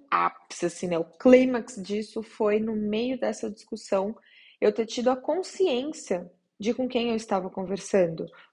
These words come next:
Foi eu ter entendido o outro lado antes de ter que querer, antes de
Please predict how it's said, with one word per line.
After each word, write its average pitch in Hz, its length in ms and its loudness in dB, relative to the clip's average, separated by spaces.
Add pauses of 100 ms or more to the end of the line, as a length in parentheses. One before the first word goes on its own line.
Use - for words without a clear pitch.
(100)
Foi 208 140 6
eu 214 140 8
ter 226 300 4 (100)
entendido 269 1120 2
o 240 60 0
outro 226 360 4
lado 202 560 2
antes 208 320 0
de 202 140 -6
ter 208 120 2
que - 100 -10 (120)
querer, 202 680 4 (320)
antes 233 440 0
de 240 340 0